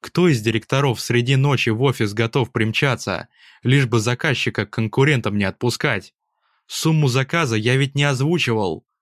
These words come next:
только намекнул, что готов раскошелиться. А Вяхерев тут же купился, и гадости от меня готов был выслушивать, если бы это ему материальную выгоду сулило. Ведь так, товарищ полковник?» —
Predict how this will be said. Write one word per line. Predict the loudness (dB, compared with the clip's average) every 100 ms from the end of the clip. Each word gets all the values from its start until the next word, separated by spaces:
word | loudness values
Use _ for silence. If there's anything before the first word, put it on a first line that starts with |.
| _
только | 0 2 2
намекнул, | 4 2 2 2 2 0 -6 _ _
что | -10 -2 0
готов | 0 0 -2
раскошелиться. | -4 -2 -2 0 0 -2 -4 -6 -8 _ _ _ _ -6
А | 0
Вяхерев | 2 2 0 -2 -2
тут | 0 0
же | 2 0
купился, | 0 2 2 2 -2 -4 -6 _ _ _ _ _
и | -4
гадости | 0 0 0 -2 -2
от | -2 0
меня | 0 0
готов | 0 0 0 -2
был | 2 0
выслушивать, | 2 -2 0 0 0 0 -2 -6 _ _ _ -4
если | 0 2 2
бы | 0 -2 0
это | 0 0 -2
ему | 0 0 0
материальную | 0 0 2 2 2 0 0 0
выгоду | 0 0 0 -2
сулило. | 0 2 2 0 -4 -8 _ _ _ _ _ _
Ведь | -2 0 -2
так, | -2 -4
товарищ | 0 -2 0 -2 -2
полковник?» — | -2 -2 0 0 -2 -6